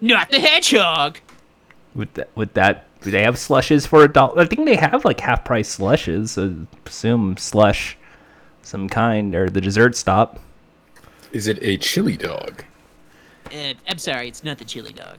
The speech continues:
Speaker 3: Ah, ah, you know what? Ah, I'll get, I'll get one of these. I'll get
Speaker 1: You, you'll,
Speaker 3: one.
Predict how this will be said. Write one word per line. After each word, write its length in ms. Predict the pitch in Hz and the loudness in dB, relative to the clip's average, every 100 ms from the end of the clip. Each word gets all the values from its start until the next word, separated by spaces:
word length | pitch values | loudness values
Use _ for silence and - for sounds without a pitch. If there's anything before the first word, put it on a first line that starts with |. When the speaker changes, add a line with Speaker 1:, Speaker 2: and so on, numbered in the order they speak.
| - | -8
Speaker 3:
Ah, 520 | - 87 87 - - - 120 - | -6 -6 -8 -12 -16 -12 -12 -10
ah, 260 | 90 107 98 | -8 -8 -8
you 80 | 113 | -4
know 80 | 123 | -2
what? 200 | 135 127 - - - | -2 -4 -12 -18 -14
Ah, 180 | 85 - - | -14 -14 -12
I'll 80 | - | -8
get, 140 | - - | -8 -6
I'll 160 | - 180 | -4 2
get 180 | 202 | 2
one 160 | 123 147 | 4 2
of 80 | 87 | 2
these. 380 | 80 - - - _ - | -4 -8 -12 -14 _ -16
I'll 120 | 190 | -12
get 140 | 156 | -6
Speaker 1:
You, 60 | 226 208 | -6 -6
you'll, 120 | |
Speaker 3:
one. 40 | 208 | -8